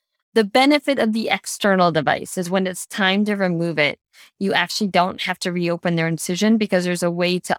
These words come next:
undo the pins and you just slide it out. You undo the pins and you slide it out from the bone. Um, and that is probably the one,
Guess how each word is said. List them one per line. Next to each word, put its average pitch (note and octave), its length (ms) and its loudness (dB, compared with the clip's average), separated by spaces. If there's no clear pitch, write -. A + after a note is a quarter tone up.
undo F3 680 0
the E3+ 140 -2
pins F3+ 480 0
and E3+ 160 -2
you D#3+ 60 -4
just - 420 -4
slide C#3+ 260 2
it A#2 140 -4
out. - 200 -4
You D#3+ 180 -6
undo F#3+ 280 2
the F#3 140 -2
pins F3 400 0
and E3+ 160 -4
you E3 40 -4
slide D#3+ 300 0
it D#3+ 100 0
out D3 220 0
from D#3 220 -2
the C#3+ 80 -2
bone. C#3+ 460 -2
Um, E3+ 360 2
and F#3+ 200 2
that F#3 180 2
is F#3 160 -6
probably F3+ 480 -2
the E3+ 260 -2
one, E3+ 520 2